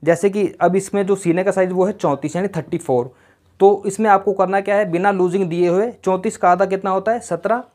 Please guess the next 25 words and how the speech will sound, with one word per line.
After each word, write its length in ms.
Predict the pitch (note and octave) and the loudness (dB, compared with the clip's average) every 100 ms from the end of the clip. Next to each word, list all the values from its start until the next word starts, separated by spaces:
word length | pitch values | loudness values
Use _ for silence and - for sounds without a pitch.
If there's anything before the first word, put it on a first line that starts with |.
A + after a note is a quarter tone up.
| _ F3 | _ -12
और 60 | |
सत्रह 300 | E3 F#3 G3 | -6 0 0
का 100 | G3 | 2
आधा 120 | F#3+ | 2
होता 240 | E3+ E3 G#3 | 2 2 -2
है 100 | C#4+ | -2
साढ़े 340 | - F3 E3 C#3+ | -2 0 2 4
आठ। 220 | C3+ - _ _ - | 2 -2 _ _ 2
आपको 340 | F#3 - A3 | 2 2 -2
इस 140 | G#3 | -2
तरह 120 | - G#3 | -2 -2
से 80 | A3 | 0
क्रॉस 280 | F#3+ F#3+ | 2 2
में 80 | G#3 | 0
निशान 280 | F#3+ F#3+ F#3 | 0 2 2
लेना 180 | C#3+ C#3 | 2 0
है। 80 | C3 | -4
देखिए 280 | C3+ A#2+ - _ _ | -6 -10 -16 _ _
साढ़े 260 | - E3+ F3+ | 0 2 2
आठ 80 | F#3 | 2
कहाँ 160 | D#3+ | 0
पर 120 | D#3+ F3+ | 2 4
आ 80 | |
रहा 120 | F#3+ | 4
है, 80 | A#3+ | 0